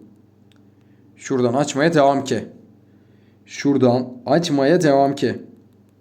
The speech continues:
Ondan sonra oradaki oyuncuları kim olacağını gerçekten çok merak ediyorum. Gerçekten çok samimi bir şekilde söylüyorum. Çok merak ediyorum. Grup puanı altmış gene.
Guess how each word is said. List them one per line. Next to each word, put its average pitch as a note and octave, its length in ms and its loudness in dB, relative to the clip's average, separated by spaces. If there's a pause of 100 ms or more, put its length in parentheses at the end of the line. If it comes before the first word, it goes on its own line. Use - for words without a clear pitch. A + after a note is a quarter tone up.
(840)
Ondan B2 280 0
sonra C#3+ 200 0
oradaki C#3+ 300 0
oyuncuları D3 300 0
kim D#3 180 -4
olacağını D#3 300 0 (200)
gerçekten E3 460 0
çok C#3+ 180 -6
merak A#2 320 -2
ediyorum. A2+ 340 -6 (540)
Gerçekten C3 760 0 (160)
çok - 260 -10
samimi C#3+ 400 2
bir C#3+ 60 -2
şekilde B2+ 300 -2
söylüyorum. C3+ 360 0
Çok D3+ 180 -2
merak B2 320 0
ediyorum. G2+ 340 -4 (3500)
Grup E3+ 280 -2
puanı D#3 200 2
altmış D#3 360 -2
gene. B2+ 240 -4